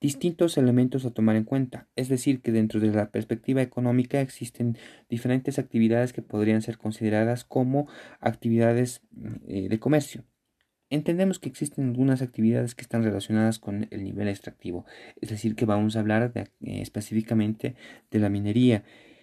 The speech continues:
y también de, eh, la extracción, la extracción de recursos hidrocarburíferos.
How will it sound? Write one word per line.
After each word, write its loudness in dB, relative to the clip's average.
y -2
también 4
de, 4
eh, -4
la 6
extracción, 0
la 2
extracción -2
de 4
recursos -2
hidrocarburíferos. 2